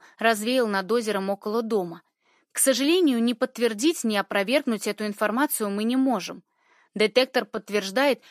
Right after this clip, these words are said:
что он говорит правду. Сотрудник морга тоже. Всё-таки это довольно странно. Целых пять учеников. Только чудом они не вышли на охоту. Только Микаэль, как самый преданный и близкий друг детства.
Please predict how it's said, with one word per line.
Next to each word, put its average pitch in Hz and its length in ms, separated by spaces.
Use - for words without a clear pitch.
что - 200
он 277 140
говорит 269 380
правду. 180 500
Сотрудник 220 600
морга 220 400
тоже. 180 400
Всё-таки 359 380
это 294 160
довольно 262 400
странно. 247 520
Целых 226 400
пять 233 380
учеников. 233 800
Только 247 280
чудом 220 480
они 190 240
не 196 160
вышли 202 300
на 262 180
охоту. 214 500
Только 285 300
Микаэль, 285 640
как - 220
самый 226 420
преданный 214 580
и 208 180
близкий 202 460
друг 208 280
детства. 196 520